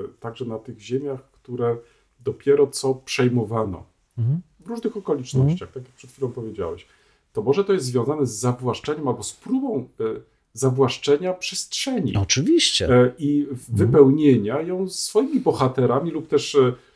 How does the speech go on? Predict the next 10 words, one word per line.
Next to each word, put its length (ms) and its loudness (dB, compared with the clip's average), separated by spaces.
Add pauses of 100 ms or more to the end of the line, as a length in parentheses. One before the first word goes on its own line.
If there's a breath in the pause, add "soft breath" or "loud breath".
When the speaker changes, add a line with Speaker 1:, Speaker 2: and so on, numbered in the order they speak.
(140 loud breath)
Speaker 1:
tymi 220 -8
postaciami, 680 -2
które 340 -2
za 140 4
tych 180 -6
bohaterów 760 0 (200)
mogą 180 2
Speaker 2:
Mhm. 80 2
Speaker 1:
być 140 -8
uważane. 500 0